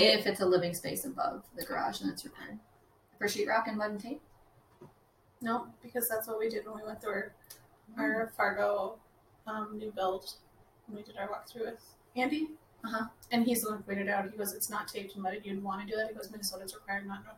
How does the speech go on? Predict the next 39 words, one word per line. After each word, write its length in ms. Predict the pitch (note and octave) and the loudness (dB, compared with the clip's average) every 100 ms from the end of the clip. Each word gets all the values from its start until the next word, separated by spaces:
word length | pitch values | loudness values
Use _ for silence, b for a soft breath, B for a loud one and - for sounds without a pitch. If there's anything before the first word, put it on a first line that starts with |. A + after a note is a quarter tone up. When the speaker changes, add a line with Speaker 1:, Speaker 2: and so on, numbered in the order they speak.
| - | -20
Speaker 3:
Dakota." 180 | - - - | -20 -18 6
Speaker 2:
Huh. 220 | E4+ D4 - - - A#3 | 8 8 0 -20 -10 -8
Speaker 3:
Mm-hmm. 320 | A#3 C#4 F#3+ | -6 -6 -2
Speaker 1:
Mm-hmm. 260 | D#3+ F3+ D#3+ - B B B | 0 -2 -4 -2 B B B
Well, 220 | G3 A3 | 8 10
and 100 | A3+ | 10
the 100 | A3+ G3+ | 8 6
other 180 | B3 B3 | 6 4
thing, 220 | A3+ F3 | 2 2
too, 260 | - A3+ | 6 6
is 140 | E3 F3 | 6 6
then 300 | F#3 F#3 F#3 | 8 8 8
that, 280 | E3+ - - | 4 4 2
um, 280 | E3 D#3 D#3 | 2 6 4
carbon 300 | D#3 E3+ E3 | 4 2 4
monoxide 480 | E3 D3+ D3 - D#3 | 4 4 4 2 2
is 120 | D#3+ | 4
required 520 | D#3+ D3+ - C#3+ D3+ E3+ | 2 0 2 2 4 2
in 120 | F3+ | 0
Minnesota 400 | F3 F3+ F3+ F3+ | 0 -2 -4 -2
and 180 | F3 D#3+ | -2 0
not 240 | D3 C3+ | 0 0
in 60 | C#3+ | -2
North 180 | C#3 - | -6 -8
Dakota. 240 | - D#3+ - - | -10 -14 -14 4
Speaker 2:
Yep, 180 | G3+ G3+ | 6 8
on 140 | G3 F#3 | 8 8
a, 180 | F#3 - | 6 8
all, 360 | G3 F#3+ F#3 F#3 | 10 12 12 10
outside 260 | G3 - F#3+ | 4 4 4
all 200 | F#3 F3+ | 4 4
bedrooms. 560 | F#3 G3+ G#3 C4+ - F#3 | 2 -2 -2 -2 -2 0
Speaker 1:
Yep. 220 | G3+ - - - - - | 0 -2 -16 -20 -20 -14
Speaker 2:
Mm-hmm. 260 | G#3+ G#3 A#3+ A#3+ - - E3+ | -10 -6 -8 -10 -14 -2 4
Speaker 1:
Or 80 | |
every 300 | D3+ D#3+ D#3 | 6 6 4
level 280 | D3+ D3 D#3 | 4 2 2
or 160 | D3 - | 2 0
something 340 | - - D#3+ | -4 -8 -10